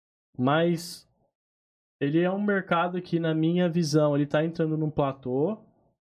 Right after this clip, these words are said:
ele tá chegando em um ponto que ele tá entrando em um platô. Acho que o, ainda não, não, não vai ter uma disrupção muito grande ainda nos próximos anos, acho que vai demorar um pouco.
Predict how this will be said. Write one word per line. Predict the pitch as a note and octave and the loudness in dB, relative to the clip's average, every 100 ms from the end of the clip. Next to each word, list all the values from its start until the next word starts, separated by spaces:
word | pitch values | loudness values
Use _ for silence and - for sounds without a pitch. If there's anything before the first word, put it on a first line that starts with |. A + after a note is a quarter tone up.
| - | -16
ele | - | -2
tá | A#2 | 0
chegando | - C#3+ C3 C3 C3 | 0 -2 0 0 0
em | B2+ | -2
um | B2 | -4
ponto | B2 A#2 - | -4 -6 -8
que | - A#2 | -6 -2
ele | A2+ G#2+ - - - | 0 -2 -6 -10 -10
tá | - C3 | -4 -4
entrando | C#3 C3+ C3 | -2 -2 -2
em | |
um | B2+ | -4
platô. | A#2 G#2+ - B2+ E3 - - _ - - _ _ _ _ _ - | -4 -6 -4 0 0 -2 -16 _ -20 -20 _ _ _ _ _ -4
Acho | B2 C3 - C#3+ | -2 -2 -4 -6
que | - D3 D3 D3 C#3+ C#3 C3 A#2 A2 - _ - | -4 0 2 4 2 2 2 0 -2 -8 _ -8
o, | C3+ B2+ - - - - F#2 - _ _ _ _ _ - - - | -6 -6 -8 -20 -20 -20 -20 -20 _ _ _ _ _ -10 -8 -2
ainda | C#3 D3 F3 F#3+ | 2 2 2 0
não, | F#3 E3 | -2 -4
não, | D#3 E3+ E3 | 0 2 2
não | D#3 F3 | 0 0
vai | E3+ E3+ | 0 -2
ter | E3+ | -2
uma | E3 | -4
disrupção | D3 C#3+ D3 - D#3 | -2 0 -2 -2 -2
muito | D3 C#3+ C3+ | 0 0 0
grande | C3 C3 B2+ B2+ - - | 2 2 0 -2 -2 -4
ainda | A#2 B2 | -2 2
nos | B2 A#2+ | 2 0
próximos | C3+ B2 - B2+ G#2+ | -2 -4 -2 -4 2
anos, | A2+ C3+ E3 | 2 2 0
acho | - | -4
que | C3 | -2
vai | A#2+ A#2+ | 0 0
demorar | A#2+ A2 G#2+ A#2 | 0 2 2 0
um | |
pouco. | G#2+ - G2+ B2+ F#3+ F#3+ | -2 -2 -2 -2 -4 -6